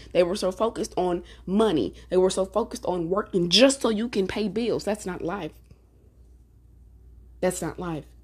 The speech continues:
So that accident that happened, that happened for them, because now guess what?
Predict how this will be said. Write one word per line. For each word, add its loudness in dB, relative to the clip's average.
So 2
that 6
accident 0
that 2
happened, -4
that 0
happened 0
for 0
them, -2
because -4
now 0
guess -4
what? 2